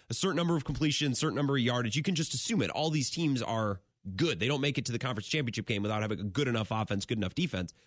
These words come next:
So instead, we look at these little edges here and there. That's where the difference can be found in a lot of these postseason games.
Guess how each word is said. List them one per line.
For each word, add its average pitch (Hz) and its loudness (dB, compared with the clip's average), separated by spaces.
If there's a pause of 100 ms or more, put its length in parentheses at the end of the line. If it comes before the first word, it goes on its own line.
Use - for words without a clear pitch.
(640)
So - -2
instead, 175 2
we 180 4
look 160 2
at 160 -2
these 165 0
little 160 2
edges 165 2
here 165 2
and 170 0
there. 180 0
That's 156 -2
where 160 0
the 147 2
difference 156 -2
can 156 -2
be 127 -2
found 165 -2 (220)
in 131 0
a 143 2
lot 143 2
of 131 0
these 123 -2
postseason 131 0
games. 117 -2